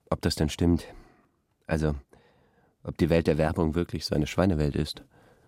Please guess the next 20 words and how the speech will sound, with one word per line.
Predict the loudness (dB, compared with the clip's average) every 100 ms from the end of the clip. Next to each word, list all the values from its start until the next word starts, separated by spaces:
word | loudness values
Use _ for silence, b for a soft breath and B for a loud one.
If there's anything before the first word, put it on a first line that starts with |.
| b -6
oder | -2
nicht. | 0 -2 -8 b b b b _ _ _ _ _ _ _ _ _ _ _ _ b b b b -6
Natürlich | -4 0 0 0 -4
gibt | -8 -6
es | -8
auch | -6
schöne | -4 -2 0
Momente. | -2 -2 -6 -8 -12 -18 b b b b b b b b _ _ _ _ _ _ _ _
Ich | -8
weiß | -2 -2 0
gar | -2
nicht, | -2 -4
warum | -4
ich | -2
mich | -2
da | -2 -4
so | -2
habe | -2 0
reinfallen | -2 0 0 0
lassen. | -2 -4 -10